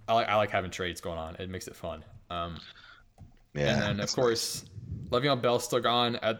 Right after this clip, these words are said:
Speaker 1: I think it seems like the typical he'll come back when he has to, to get his six games in. Like, he still hasn't come back, so he's gonna come back week ten, like everyone originally thought, and they won't trade him.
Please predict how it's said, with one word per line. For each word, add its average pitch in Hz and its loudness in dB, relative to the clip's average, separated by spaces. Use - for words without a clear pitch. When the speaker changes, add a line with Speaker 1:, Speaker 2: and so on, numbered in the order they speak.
Speaker 1:
I 113 4
think 117 0
it 117 0
seems 110 0
like 107 0
the 98 0
typical 110 2
he'll 104 2
come 104 2
back 98 2
when 101 0
he 95 -4
has 92 -4
to, 98 -4
to 98 -4
get 95 0
his 90 -4
six - -10
games 92 -4
in. 98 -4
Like, 107 0
he 113 2
still 110 4
hasn't 101 0
come 98 0
back, 95 4
so - -2
he's 98 -2
gonna 98 0
come 98 0
back 90 0
week 90 -6
ten, 90 0
like 95 0
everyone 92 0
originally 87 -4
thought, - 0
and 92 -4
they 87 -2
won't 80 -6
trade 80 -2
him. 80 -8